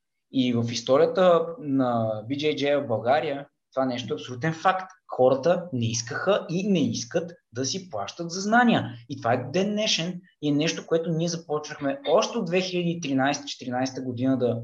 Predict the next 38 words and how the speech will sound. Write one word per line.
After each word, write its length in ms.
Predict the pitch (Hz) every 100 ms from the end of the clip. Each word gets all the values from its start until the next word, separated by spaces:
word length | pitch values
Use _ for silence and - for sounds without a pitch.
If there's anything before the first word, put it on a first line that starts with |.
| -
променяме. 640 | 127 113 110 127 202 233 - _ _ _ _ _ _ -
А 40 |
именно, 440 | 147 175 175 143 117 117 - - _
а, 540 | 127 135 135 135 135 123 -
дали 200 | 143 147
ще 200 | 165 -
плащаме 380 | 160 165 - 170
за 140 | 151
онлайн 340 | 156 165 165 160
училище, 420 | - 131 117 - _ _ _
дали 180 | 123 139
ще 180 | 147 -
плащаме 400 | 151 156 165 160
за 100 | 143
това 160 | - 151
да 80 |
идват 240 | 151 156 - -
хора, 220 | 139 143
които 180 | 135 -
да 100 | 139
водят 260 | 131 147
семинари, 520 | 147 147 143 143 127 - - - 139
дали 140 | - 127
ще 280 | - 160 160
бъде 300 | 139 165 165
от 120 | 160
това, 280 | 165 143 156
че, 280 | 156 160 156
а, 360 | 151 - 139 139
когато 340 | 139 147 147
дойдат 280 | 139 160 165 -
хората, 400 | 147 160 160 156 - _
искаме 480 | 156 156 - 170 165
наистина 540 | 156 139 151 - 175 143
да, 140 | 139 - - -
да 80 | -
вдигнем 460 | 117 151 175 170 151
нивото 560 | 139 127 160 156 147